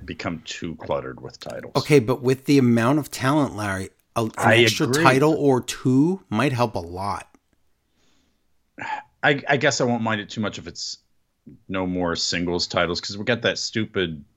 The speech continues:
Speaker 1: Taz title floating around.
Speaker 2: But that's not,
Speaker 1: We've got
Speaker 2: you know, that's not
Speaker 1: I
Speaker 2: a,
Speaker 1: know,
Speaker 2: a,
Speaker 1: but it's still,
Speaker 2: an
Speaker 1: people see it
Speaker 2: A E W
Speaker 1: on
Speaker 2: title. That's a
Speaker 1: somebody's
Speaker 2: Taz
Speaker 1: shoulder.
Speaker 2: title. That's different.
Speaker 1: I don't like when you get too many titles, just seeing them on people's, carrying them around confuses people. People are not that smart, Joe.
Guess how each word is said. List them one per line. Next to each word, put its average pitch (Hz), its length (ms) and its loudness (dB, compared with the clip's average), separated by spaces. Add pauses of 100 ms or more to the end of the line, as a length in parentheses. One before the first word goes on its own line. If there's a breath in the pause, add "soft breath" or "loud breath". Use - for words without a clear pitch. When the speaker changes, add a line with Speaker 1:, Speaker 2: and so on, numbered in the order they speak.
(340)
Speaker 1:
Taz 92 460 0
title 92 300 -4
floating 90 340 -8
around. 85 560 -4 (220 loud breath)
Speaker 2:
But 233 100 -2
that's 381 260 2
not, 180 200 6
Speaker 1:
We've - 60 -8
got 87 200 -2
Speaker 2:
you 139 100 4
know, 123 120 4
that's 151 240 -2
not 165 140 2
Speaker 1:
I 101 100 4
Speaker 2:
a, 110 120 4
Speaker 1:
know, 107 200 4
Speaker 2:
a, 113 100 6
Speaker 1:
but 104 80 2
it's 95 160 -4
still, 123 480 4
Speaker 2:
an 123 80 0
Speaker 1:
people 113 320 2
see 107 80 0
it 107 80 0
Speaker 2:
A 120 40 0
E 113 40 4
W 120 60 6
Speaker 1:
on 117 60 2
Speaker 2:
title. 117 280 2
That's 147 200 2
a 175 60 2
Speaker 1:
somebody's - 80 -6
Speaker 2:
Taz 190 220 4
Speaker 1:
shoulder. 82 180 0
Speaker 2:
title. 92 160 0
That's 127 220 -2
different. 87 440 -2 (420)
Speaker 1:
I 90 120 2
don't 110 180 0
like 120 240 0 (300)
when 104 140 -6
you 101 60 -8
get 104 160 -8
too 117 120 -2
many 123 200 2
titles, 135 400 2
just - 200 -12
seeing 131 440 0
them 135 120 4
on 127 120 2
people's, 120 560 -2
carrying 117 300 2
them 110 140 2
around 98 260 2
confuses 73 540 -10
people. - 400 -16
People 123 240 -6
are 131 60 -2
not 165 340 -2
that 123 140 2
smart, - 400 -2
Joe. - 180 -14